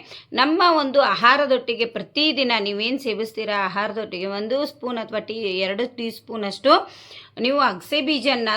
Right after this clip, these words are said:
ತಗೊಳ್ತಾ ಬಂದ್ರೆ ನಿಮಗೆ ಫೈಬರ್ ಲೆವೆಲ್ ಜಾಸ್ತಿ ಸಿಗತ್ತೆ, ಜೊತೆಗೆ ಫ್ಯಾಟಿ ಒಮೆಗಾ ತ್ರೀ ಆ್ಯಸಿಡ್ ಕೂಡ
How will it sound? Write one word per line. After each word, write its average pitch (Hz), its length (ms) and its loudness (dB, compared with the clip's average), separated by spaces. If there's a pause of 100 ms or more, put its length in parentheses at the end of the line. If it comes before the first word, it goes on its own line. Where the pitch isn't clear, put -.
ತಗೊಳ್ತಾ 220 440 0
ಬಂದ್ರೆ 185 840 0
ನಿಮಗೆ 285 300 2
ಫೈಬರ್ 240 560 6
ಲೆವೆಲ್ 240 320 2
ಜಾಸ್ತಿ 202 500 -2
ಸಿಗತ್ತೆ, 202 460 -4
ಜೊತೆಗೆ 240 440 0
ಫ್ಯಾಟಿ 208 340 0
ಒಮೆಗಾ 233 520 -2
ತ್ರೀ 233 340 0
ಆ್ಯಸಿಡ್ 214 440 -6
ಕೂಡ 214 220 0